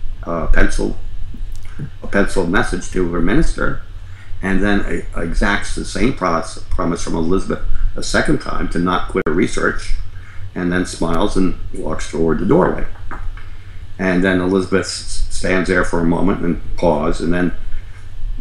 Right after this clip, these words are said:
rushes to the door and looks up and down the hallway in a typical office building.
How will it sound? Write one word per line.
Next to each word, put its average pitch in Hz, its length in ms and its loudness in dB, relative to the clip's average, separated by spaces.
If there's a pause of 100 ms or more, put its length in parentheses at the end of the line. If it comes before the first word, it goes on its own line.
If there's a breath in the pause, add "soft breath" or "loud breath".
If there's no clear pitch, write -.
rushes 107 440 2
to 98 100 -2
the 90 140 4
door 98 320 2
and 95 100 2
looks - 240 2
up 98 140 -2
and 90 80 4
down 90 260 2
the 87 80 0
hallway 92 640 0 (100)
in - 60 2
a 85 60 0
typical - 360 -6
office 90 340 0
building. 78 280 -4